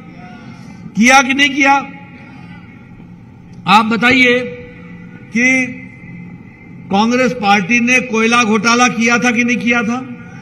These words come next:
पनडुब्बी घोटाला किया था कि नहीं किया था? ऑगस्टा वेस्टलैंड का घोटाला किया था कि नहीं किया था? थ्री जी, टू जी घोटाला किया था कि नहीं किया था?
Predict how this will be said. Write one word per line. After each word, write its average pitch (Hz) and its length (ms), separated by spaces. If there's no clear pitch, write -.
पनडुब्बी 240 460
घोटाला 247 400
किया 240 280
था 247 120
कि 247 120
नहीं 247 140
किया 254 200
था? 240 140
ऑगस्टा 254 480
वेस्टलैंड 240 560
का 262 80
घोटाला 247 400
किया 247 280
था 254 120
कि 254 100
नहीं 254 140
किया 247 200
था? 240 180
थ्री 277 260
जी, 277 300
टू 277 280
जी 277 200
घोटाला 262 420
किया 269 280
था 269 100
कि 269 120
नहीं 277 140
किया 277 180
था? 262 140